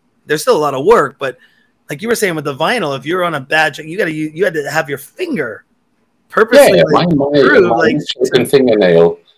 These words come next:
Speaker 2: was proof of it for, like, a long time.
Speaker 1: I mean, that is, that is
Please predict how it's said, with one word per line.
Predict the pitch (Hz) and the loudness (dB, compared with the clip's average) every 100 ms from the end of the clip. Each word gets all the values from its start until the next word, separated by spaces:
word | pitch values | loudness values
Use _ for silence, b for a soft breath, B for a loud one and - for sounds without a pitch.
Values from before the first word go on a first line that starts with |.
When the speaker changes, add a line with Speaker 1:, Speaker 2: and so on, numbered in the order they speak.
| _ | _
Speaker 2:
was | 95 - | -6 -6
proof | - 139 117 | -2 0 0
of | 92 82 | 0 0
it | 82 82 | -2 -2
for, | - 85 85 | 0 2 4
like, | 87 82 | 2 2
a | |
long | 82 95 135 123 | 4 6 6 4
time. | - - - _ _ _ - _ _ | -4 -6 -14 _ _ _ -20 _ _
Speaker 1:
I | 143 | -10
mean, | 139 139 | -10 -10
that | 170 175 | -8 -6
is, | 151 131 127 135 | -6 -8 -16 -10
that | 156 175 | -6 -4
is | 156 135 | -4 -8